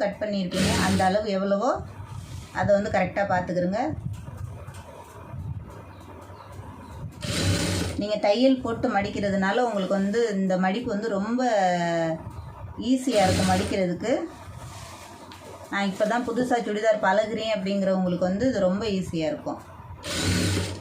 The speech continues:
இல்லைன்னா வளைச்சு வளைச்சுக்கிட்டே போகும் உங்களுக்கு தைக்கிறதுக்கு. நீங்க எங்க கொண்டு வந்து கரெக்டா நமக்கு வந்து இப்ப நம்ம அந்த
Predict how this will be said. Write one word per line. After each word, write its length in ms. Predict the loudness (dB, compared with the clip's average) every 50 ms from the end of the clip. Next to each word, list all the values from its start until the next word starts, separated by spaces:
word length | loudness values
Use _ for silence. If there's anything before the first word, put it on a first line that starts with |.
| -10 -2
இல்லைன்னா 320 | 0 2 2 2 2 0 2 4 4
வளைச்சு 280 | 4 4 2 2 2 2
வளைச்சுக்கிட்டே 400 | 2 2 2 0 -2 -2 -2 -2 -2 -2
போகும் 240 | -2 -2 0 0 0
உங்களுக்கு 300 | 2 2 0 0 0 0
தைக்கிறதுக்கு. 560 | -2 -2 -2 -2 -2 -2 -2 -4 -4 -2 -2 -2 -2 -2 -6 -12 -16 -18 -18 -18 -18 -18 -18 -18 -18 -18 -16 -14 -12 -10 -10 -10 -10 -10 -12 -12 -12 -12 -12 -14 -14 -14 -16 -16 -14 -12 -8 -6
நீங்க 160 | -2 -2 0 0 0
எங்க 160 | 0 0 -2 -2 0 0
கொண்டு 200 | 0 0 0 0 -2 -2
வந்து 180 | 0 0 -2 0 2
கரெக்டா 300 | 2 2 2 0 0 0 0
நமக்கு 200 | 0 -2 0 0 0 0
வந்து 180 | 0 0 0 -2 -2 -2 -4 -2 0 2 2 2 2 0 0 -2 -4 -6 -10 -14 -16 -20 -20 -20 -20 -20 -20 -20 -20 -20 -18 -12 -12 -12 -10 -10 -14 -16 -16 -16 -16 -18 -18 -18 -14 -12 -10 -4
இப்ப 100 | -2 0
நம்ம 140 | 2 2 2 2
அந்த 100 | 2 2